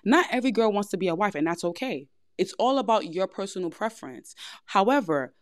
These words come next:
why would you want to bounce around from different men to men when you can have one man that treats you good, spends money on you, where you don't have to have different guys doing different things for you? Quality over quantity.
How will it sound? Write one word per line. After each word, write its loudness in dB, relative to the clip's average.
why 4
would -2
you -6
want -6
to -6
bounce -6
around -4
from -8
different -8
men -4
to -8
men -4
when -4
you -6
can -6
have -4
one -6
man -8
that -2
treats -6
you -2
good, 0
spends 0
money -2
on 0
you, -2
where 2
you 0
don't 0
have -2
to 0
have 0
different 2
guys 4
doing 0
different -4
things -2
for -14
you? -10
Quality 0
over -6
quantity. -10